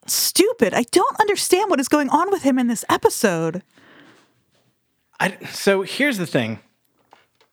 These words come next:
Speaker 2: is that I don't think he anticipated her having an extra tape on her that she would just swap out in the interim time when she's hanging out alone behind a curtain with no one watching her. Because that's what she does, 'cause she reaches, uh,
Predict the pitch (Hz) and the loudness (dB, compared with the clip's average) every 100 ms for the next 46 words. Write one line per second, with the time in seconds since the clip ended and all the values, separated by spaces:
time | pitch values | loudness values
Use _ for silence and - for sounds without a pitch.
0 | _ _ _ _ 175 151 170 160 185 208 | _ _ _ _ -4 0 0 0 -2 -2
1 | 202 190 - 202 170 - 190 190 175 147 | -4 -4 -2 0 0 -2 -2 -2 0 0
2 | 135 120 139 - 156 147 139 143 143 143 | -2 -6 -6 -2 0 0 -2 -2 -4 -4
3 | 151 156 - - 131 - 156 143 131 127 | -2 -2 -4 -6 -6 -2 -2 -2 -4 -2
4 | 117 123 117 - _ _ _ 131 - 147 | -2 -4 -4 -8 _ _ _ -4 -2 -2
5 | 131 127 127 - - 139 131 147 143 135 | -2 -4 -6 -6 -2 -2 0 0 -2 -2
6 | 147 131 123 135 135 131 131 123 120 127 | -2 -2 -2 -2 -4 -4 -2 -2 -2 -2
7 | 127 123 117 - 117 135 131 127 127 127 | -2 -2 -4 -6 -6 -4 -2 0 -2 -2
8 | 120 - - 127 127 131 123 120 135 127 | -6 -10 -8 -4 0 0 -2 -2 -4 -4
9 | 120 - 135 127 113 127 123 113 117 127 | -4 -4 -4 -4 -4 -4 -4 -4 -4 -4
10 | - 98 - - _ _ _ _ _ _ | -6 -12 -16 -20 _ _ _ _ _ _
11 | _ _ _ _ - 156 165 156 - 156 | _ _ _ _ -12 -8 -6 -8 -8 -6
12 | - 135 208 139 - 123 131 127 139 - | -4 -2 -2 -2 -6 -6 -4 -2 -2 -2
13 | 131 123 139 131 131 | -4 -2 0 0 -2